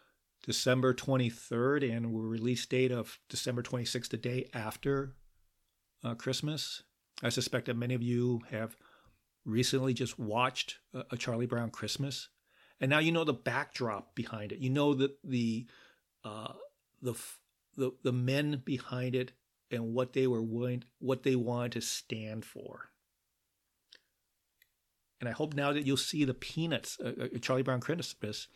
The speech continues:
in not necessarily a different light, but in an, an enhanced light. That it was a,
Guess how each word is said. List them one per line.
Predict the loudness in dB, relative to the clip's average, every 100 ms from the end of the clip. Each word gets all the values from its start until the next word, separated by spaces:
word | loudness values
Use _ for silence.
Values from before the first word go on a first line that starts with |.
| -20 -20 -20 -20 _ _ _ _ _ _
in | -2 2
not | 2 4
necessarily | 6 8 6
a |
different | 6 4 4 0
light, | -2 -4 -4 -6 -16 _ _ _ _ 2
but | 4 4 -6 _
in | 0 2
an, | 2
an | -2
enhanced | -4 -6 -4 -2 0 -2 -4
light. | -4 -6 -10 -20 _ _ _ _ _ _ _
That | -2 2
it |
was | 2 2
a, | 0